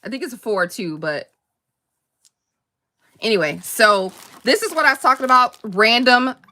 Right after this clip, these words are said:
uh, embellishments to match, just to include just the side-eye zone, right? <laughs> Okay, we'll do side-eye.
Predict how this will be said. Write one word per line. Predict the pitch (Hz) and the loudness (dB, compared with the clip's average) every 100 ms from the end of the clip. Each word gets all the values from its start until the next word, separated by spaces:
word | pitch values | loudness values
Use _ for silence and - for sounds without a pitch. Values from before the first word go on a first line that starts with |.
| - | 0
uh, | 208 196 - | 2 2 0
embellishments | 214 214 240 415 302 269 - - - _ _ - | -2 0 -2 -2 -4 -4 -6 -16 -18 _ _ -8
to | 220 | -4
match, | 202 220 247 - - | 0 0 0 -6 -4
just | 202 240 | -2 -2
to | - 202 | -4 -8
include | 190 302 247 240 240 196 | -6 -4 -4 -4 -6 -2
just | 196 190 | -2 -2
the | 190 | -6
side-eye | - 190 185 180 175 | 0 2 2 0 -2
zone, | 170 170 156 | 0 -2 0
right? | 170 220 208 214 | 2 4 2 -4
<laughs> | 855 960 1017 1077 906 719 698 - - | -8 -6 -6 -8 -4 -2 -2 -4 -4
Okay, | 320 - - - _ | -2 -2 -4 -12 _
we'll | 247 | -8
do | 277 262 | -4 -2
side-eye. | 233 196 151 139 - | 0 0 -2 -8 -8